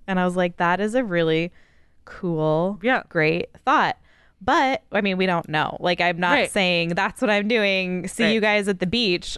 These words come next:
Speaker 1: obviously. <laughs> But
Speaker 2: Well, 'cause then you have, you have a sect of Christianity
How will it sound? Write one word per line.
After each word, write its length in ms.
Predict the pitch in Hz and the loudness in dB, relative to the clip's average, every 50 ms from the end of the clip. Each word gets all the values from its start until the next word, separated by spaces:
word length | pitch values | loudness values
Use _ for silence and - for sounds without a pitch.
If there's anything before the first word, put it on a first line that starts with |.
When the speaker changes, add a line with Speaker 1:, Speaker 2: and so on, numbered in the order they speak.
| - - | -6 -2
Speaker 1:
obviously. 640 | 185 190 190 165 185 233 - - 208 196 190 202 262 | 0 0 2 2 0 0 0 0 2 2 2 2 0
<laughs> 540 | 302 - - 294 285 285 277 269 240 - - | 0 -2 -4 -6 -6 -6 -10 -10 -12 -4 0
But 160 | 247 220 214 | 2 4 4
Speaker 2:
Well, 100 | - - | 4 4
'cause 120 | - 262 226 | 2 2 2
then 160 | 247 277 285 | 2 2 4
you 100 | 269 233 | 4 4
have, 260 | 202 196 185 180 170 160 | 4 2 0 -2 -4 -6
you 160 | 180 196 190 | -6 -2 0
have 180 | 190 190 180 175 | 0 0 0 0
a 60 | 165 | -4
sect 360 | - - 175 170 165 - _ 143 | -4 -2 -4 -4 -4 -6 _ -4
of 520 | 147 156 151 151 143 143 - - - - - | 0 0 0 0 -2 -8 -14 -20 -20 -20 -6
Christianity 880 | - 180 165 - - 175 165 170 175 175 165 151 151 151 151 151 160 | -4 -4 -2 -2 -4 -6 -2 -2 0 0 0 -2 -2 -2 -2 -2 -4